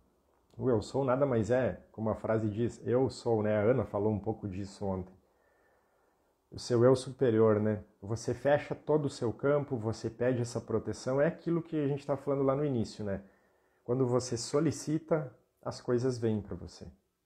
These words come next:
Então, selem os seus campos, se conectem, né, eh, com as suas egrégoras próximas, e é isso aí.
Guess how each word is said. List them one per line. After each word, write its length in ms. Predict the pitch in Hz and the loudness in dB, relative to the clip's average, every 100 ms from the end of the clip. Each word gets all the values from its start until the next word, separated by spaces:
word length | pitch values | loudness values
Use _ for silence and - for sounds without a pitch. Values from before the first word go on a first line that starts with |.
| _ | _
Então, 400 | - 107 117 127 | -10 -4 0 0
selem 520 | 117 - 127 135 120 | -2 0 2 4 2
os 80 | 104 | 0
seus 240 | - 95 - | -4 -8 -4
campos, 600 | 135 160 160 151 - - _ _ | 0 0 0 -8 -18 -20 _ _
se 160 | - 120 | -10 -8
conectem, 640 | 120 107 104 139 143 120 | -2 0 2 0 -2 -2
né, 280 | 110 113 110 - _ _ _ - | 0 0 -2 -6 _ _ _ -6
eh, 260 | 104 101 - - | -2 -2 -4 2
com 420 | 135 160 135 - | 6 8 6 0
as 140 | 107 | -8
suas 340 | - - 117 104 | -6 -2 0 2
egrégoras 680 | 98 101 117 135 123 120 - | 0 2 2 2 -2 -4 -8
próximas, 840 | - 127 143 - 156 151 - - _ _ | -2 2 2 0 -10 -10 -14 -20 _ _
e 100 | 151 | 2
é 60 | 156 | 2
isso 300 | 151 - 160 | 2 -2 -2
aí. 240 | 117 95 | 0 -2